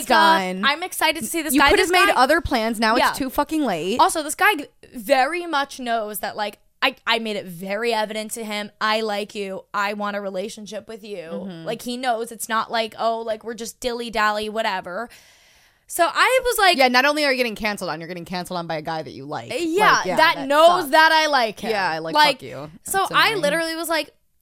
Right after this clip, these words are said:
Speaker 1: "You know, Big Jeans, I'm gonna tell you what your problem is." <laughs> I
Speaker 2: Yeah.
Speaker 1: literally was like, and I told him, I go, "You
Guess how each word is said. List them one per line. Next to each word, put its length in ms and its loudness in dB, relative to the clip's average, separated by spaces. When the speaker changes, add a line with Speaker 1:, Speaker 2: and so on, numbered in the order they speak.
Speaker 1:
"You 80 -2
know, 380 2
Big 220 -6
Jeans, 540 -6
I'm 80 -14
gonna 100 -2
tell 140 -2
you 120 -4
what 100 -10
your 100 -12
problem 320 -6
is." 280 -4
<laughs> 200 -12
I 120 0
Speaker 2:
Yeah. 120 -4
Speaker 1:
literally 480 6
was 160 -2
like, 220 -6
and 100 0
I 40 2
told 220 -2
him, 60 -2
I 80 0
go, 220 -2
"You 440 -2